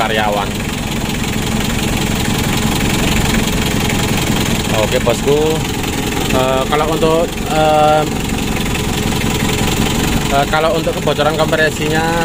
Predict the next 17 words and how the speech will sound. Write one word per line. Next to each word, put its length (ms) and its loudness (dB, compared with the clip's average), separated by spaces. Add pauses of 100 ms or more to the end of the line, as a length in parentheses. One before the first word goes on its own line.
sebaiknya 400 0
nggak 160 0
usah 80 -2
kita 160 0
tes 240 -4
lagi 320 0
ya. 80 2 (480)
Masalahnya 400 0
tadi 400 2
sudah 180 0
saya 220 0
coba, 240 0
teman-teman. 480 0 (560)
Ini 80 2
sudah 240 2
panas 320 0
ini. 160 -2